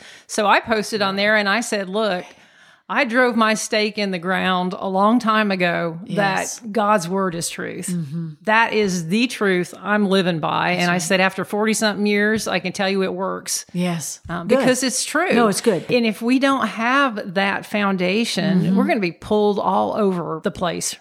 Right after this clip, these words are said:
Speaker 1: right
Speaker 2: Yes.
Speaker 1: now.
Speaker 2: Yes.
Speaker 1: 'Cause how can you know what's true?
Speaker 2: No, right, you're like, "Oh, that sounds like true. Oh, that sounds like the truth. Oh, that might be the truth."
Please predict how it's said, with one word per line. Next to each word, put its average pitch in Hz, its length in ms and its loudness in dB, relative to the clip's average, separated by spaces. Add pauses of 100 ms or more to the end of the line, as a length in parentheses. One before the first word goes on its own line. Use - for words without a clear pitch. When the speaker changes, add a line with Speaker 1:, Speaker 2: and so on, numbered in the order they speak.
Speaker 1:
right 180 200 2
Speaker 2:
Yes. 175 80 -2
Speaker 1:
now. 170 400 0
Speaker 2:
Yes. 180 420 -2
Speaker 1:
'Cause 190 320 -4 (160)
how 240 220 2
can 330 260 2
you 240 100 6
know 190 260 2
what's 180 260 -2
true? 175 400 -4
Speaker 2:
No, 202 260 4
right, 202 160 -2
you're 196 160 4
like, 180 200 2
"Oh, 240 100 0
that 269 160 2
sounds 170 260 0
like 147 160 -2
true. 170 300 -2
Oh, 262 160 2
that 240 180 2
sounds 175 300 -2
like 151 100 -2
the 147 80 -6
truth. 180 340 -4 (120)
Oh, 262 140 4
that 254 200 2
might 196 220 0
be 165 80 0
the 147 100 -2
truth." 170 380 -6